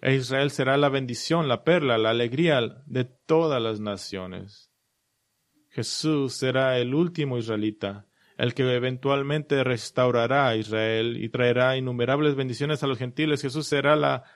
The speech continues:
cabeza corporativa de Israel, un perfecto r-, rey israelita y definitivo que dirigirá a s-, a su amada nación y a todas las naciones. Y hay un texto que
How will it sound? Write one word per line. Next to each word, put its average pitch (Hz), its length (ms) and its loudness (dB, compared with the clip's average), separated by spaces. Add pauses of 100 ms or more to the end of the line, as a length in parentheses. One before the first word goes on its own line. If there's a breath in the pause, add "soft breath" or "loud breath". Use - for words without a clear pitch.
(260 soft breath)
cabeza 147 480 2
corporativa 135 880 0
de 117 140 0
Israel, 107 560 -2 (840)
un 147 180 -2
perfecto 151 720 2
r-, 127 260 -6 (320)
rey 139 380 2
israelita 127 520 0
y 120 80 0
definitivo 123 720 -4
que 127 140 -2
dirigirá 123 520 0
a 147 40 2
s-, - 580 -10
a 131 120 -4
su 127 180 -4
amada 127 400 0
nación 123 340 -6
y 120 40 -2
a 110 80 -6
todas 117 180 -2
las 107 100 -4
naciones. 98 560 -10 (320 soft breath)
Y 120 40 0
hay 120 120 0
un 120 80 -6
texto 127 460 -4
que 98 320 -6